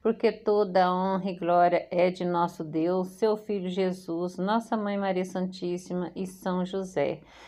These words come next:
Que possa tá sempre passando em nossa frente, nos protegendo, nos abençoando. Todos os meus irmãos que orem comigo,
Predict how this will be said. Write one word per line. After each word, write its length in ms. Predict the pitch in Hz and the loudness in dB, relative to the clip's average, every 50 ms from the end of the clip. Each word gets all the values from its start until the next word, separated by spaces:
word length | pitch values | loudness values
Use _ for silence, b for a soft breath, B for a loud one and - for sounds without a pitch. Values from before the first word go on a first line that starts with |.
| B B B _ | B B B _
Que 120 | - 240 | -4 -4
possa 400 | 233 - - 226 226 226 226 - | 0 2 4 6 6 4 2 -2
tá 220 | 196 - 202 196 | -2 0 0 0
sempre 460 | 196 - - 196 190 185 185 185 185 185 | 0 -2 -2 -2 0 0 0 -2 -4 -2
passando 480 | 185 185 180 180 - - 180 180 170 | -2 -2 -2 -2 -4 -4 -4 -2 -2
em 40 | 170 | -2
nossa 300 | 170 165 165 160 - 151 | -2 -2 -4 -4 -6 -8
frente, 640 | 151 - - - 170 175 180 175 175 180 180 - 185 | -10 -8 -6 -4 -2 -2 -2 -2 -4 -4 -6 -4 -4
nos 160 | 180 180 180 | -4 -4 -4
protegendo, 960 | - - 160 170 165 - 160 156 156 156 - 165 165 170 165 165 165 160 156 - | -4 -4 -4 -4 -2 -2 -4 -4 -4 -6 -4 -4 -2 -2 -2 -2 -4 -4 -6 -8
nos 200 | - 175 180 165 | -6 -6 -4 -4
abençoando. 1000 | 170 156 170 165 160 156 156 - 156 151 160 170 170 165 160 160 165 160 165 170 B B B B B B B B _ | -4 -4 -4 -6 -6 -6 -8 -8 -6 -4 -4 -2 -2 -2 -2 -2 -2 -4 -6 -8 B B B B B B B B _
Todos 360 | - 233 240 247 254 233 226 | 2 4 6 6 6 4 0
os 60 | 208 214 | -2 0
meus 220 | 226 220 214 214 | 0 0 0 0
irmãos 460 | 233 214 202 175 156 156 151 151 - | 0 -2 0 0 0 0 -2 -2 -6
que 240 | - _ - 196 190 | -12 _ -4 0 2
orem 320 | 185 180 185 185 185 185 | 4 4 4 4 2 0
comigo, 640 | 180 185 - 165 165 160 160 165 170 160 160 - - | -2 -2 -4 -2 -2 -2 -2 -2 -2 -4 -4 -6 -12